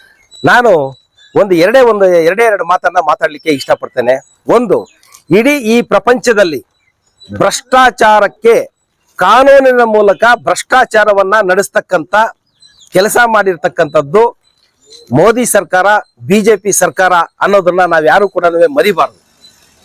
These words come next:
ಜಗತ್ತಿನಲ್ಲೇನೆ ನಮ್ ದೇಶನೇ ಪ್ರಥಮ.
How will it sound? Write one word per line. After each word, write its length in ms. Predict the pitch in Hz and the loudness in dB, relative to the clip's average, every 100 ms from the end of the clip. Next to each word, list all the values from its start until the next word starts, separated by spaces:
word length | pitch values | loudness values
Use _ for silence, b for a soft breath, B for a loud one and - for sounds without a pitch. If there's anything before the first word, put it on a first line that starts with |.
| - _ - | -20 _ -4
ಜಗತ್ತಿನಲ್ಲೇನೆ 760 | 160 190 240 233 214 185 165 107 _ _ _ 117 | -2 -2 -2 0 0 0 -2 -8 _ _ _ -4
ನಮ್ 200 | 143 139 | -4 0
ದೇಶನೇ 340 | 190 233 247 | -2 0 -2
ಪ್ರಥಮ. 440 | 240 175 160 127 | -2 -4 -2 -4